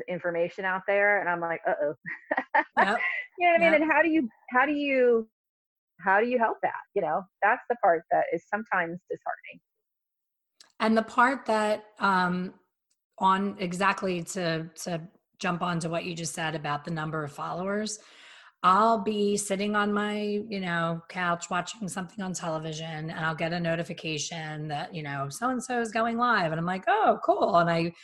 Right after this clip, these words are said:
Speaker 2: click on it and there's, like, five hundred people on there live. And they're,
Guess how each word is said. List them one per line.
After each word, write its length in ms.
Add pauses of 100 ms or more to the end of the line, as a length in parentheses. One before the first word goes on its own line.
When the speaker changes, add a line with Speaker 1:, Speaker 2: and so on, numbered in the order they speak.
(240)
Speaker 2:
click 240
on 220
it 220
and 140
there's, 220
like, 320 (600)
five 240
hundred 260
people 240
on 220
there 160
live. 680 (220)
And 240
they're, 280